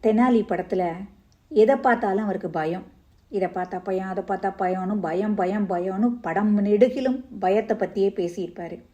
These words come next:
அந்த மாதிரியான ஒரு பயம் அப்படின்றத பத்தியே கருவா வச்சு எழுதப்பட்ட கதை இது.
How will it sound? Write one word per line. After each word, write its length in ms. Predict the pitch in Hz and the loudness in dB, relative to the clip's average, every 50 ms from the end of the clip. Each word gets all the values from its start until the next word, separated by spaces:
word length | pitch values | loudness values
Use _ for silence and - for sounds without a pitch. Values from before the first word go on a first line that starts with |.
| _ _ _ _ _ _ _ | _ _ _ _ _ _ _
அந்த 260 | - 202 202 208 220 | -2 2 4 4 4
மாதிரியான 680 | 196 190 190 185 196 190 190 185 175 170 170 185 220 - - - _ _ - | 4 2 -2 -2 0 0 0 0 0 -4 -8 -10 -12 -14 -16 -20 _ _ -2
ஒரு 540 | - 202 190 185 180 175 170 170 170 175 - - _ _ 294 190 | 0 2 2 2 2 0 0 -2 -4 -8 -12 -20 _ _ -2 2
பயம் 540 | 196 190 202 220 247 247 240 240 240 - - - - - - | 4 4 6 6 6 6 6 4 4 0 -8 -18 -20 -6 -4
அப்படின்றத 520 | 208 196 180 202 208 202 208 202 180 185 190 | -2 0 2 2 2 2 2 0 0 -2 -2
பத்தியே 520 | 196 185 185 - 208 202 214 226 247 240 - - - | -4 -6 -4 -4 -2 0 2 2 0 -2 -6 -6 -2
கருவா 380 | 196 190 196 202 202 202 185 | 2 4 4 4 4 4 2
வச்சு 280 | 175 165 165 - - 196 | 0 -2 -4 -4 -2 -2
எழுதப்பட்ட 680 | 175 170 185 185 202 190 - 170 160 - 165 170 233 - - _ - | 0 2 2 0 0 -2 -4 -6 -8 -8 -8 -8 -8 -10 -16 _ -6
கதை 320 | - 180 165 180 175 170 | -4 -2 -2 0 -2 -2
இது. 240 | 160 185 - - | -4 -6 -10 -12